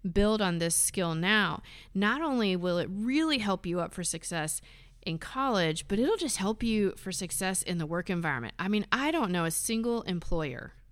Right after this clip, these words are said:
or professor that does not respect a student that understands how to manage and plan their time. And that's just something that,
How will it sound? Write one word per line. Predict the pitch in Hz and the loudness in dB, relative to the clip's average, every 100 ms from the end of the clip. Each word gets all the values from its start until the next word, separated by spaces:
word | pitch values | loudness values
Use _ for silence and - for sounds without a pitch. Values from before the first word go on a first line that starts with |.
| - | -6
or | 185 | 0
professor | 208 202 - 139 - - - - - - - - - | 12 12 12 -2 -6 -8 -16 -20 -20 -20 -20 -10 -4
that | 196 | 0
does | 190 180 | 2 2
not | 185 185 202 214 - | 4 4 4 2 -2
respect | 196 - - 170 156 - | -4 -2 0 0 0 -2
a | 170 | -2
student | - - 180 165 151 - - - - | -2 0 0 0 -2 -4 -18 -14 -10
that | 170 | -6
understands | 175 185 190 - 185 175 170 170 | -2 0 -2 -2 0 0 0 -2
how | 170 | -4
to | 160 | -4
manage | 160 160 160 160 156 156 - - - | -2 -2 0 -2 -2 -6 -10 -14 -10
and | 165 160 | -4 4
plan | - 143 | 4 4
their | 135 | -6
time. | 131 151 - 170 - - - - - - | -8 -8 -8 -12 -16 -20 -20 -20 -6 0
And | 196 | 2
that's | 240 - | 2 2
just | 220 - | 0 2
something | 208 - 185 170 | 2 2 0 0
that, | 160 151 | -2 -2